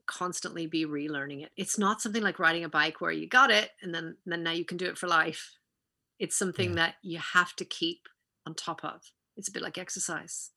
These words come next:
Speaker 2: Yeah.
Speaker 1: Mm-hmm.
Speaker 2: Yeah.
Speaker 1: We just, we, we, it's,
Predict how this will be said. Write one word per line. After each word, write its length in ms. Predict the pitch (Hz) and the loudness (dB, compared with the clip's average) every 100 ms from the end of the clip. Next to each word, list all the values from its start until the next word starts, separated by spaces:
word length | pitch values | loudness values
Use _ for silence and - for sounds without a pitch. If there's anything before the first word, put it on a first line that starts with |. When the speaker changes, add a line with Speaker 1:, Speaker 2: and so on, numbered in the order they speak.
| - | -10
Speaker 2:
Yeah. 120 | 117 - _ _ - | -10 -10 _ _ -18
Speaker 1:
Mm-hmm. 180 | 180 190 _ _ _ _ _ - | -18 -18 _ _ _ _ _ -14
Speaker 2:
Yeah. 120 | 110 101 _ _ _ | -12 -12 _ _ _
Speaker 1:
We 60 | 180 | -14
just, 240 | 190 - | -14 -12
we, 180 | 202 180 - | -12 -12 -12
we, 120 | 175 175 | -12 -10
it's, 220 | 208 - | -8 -10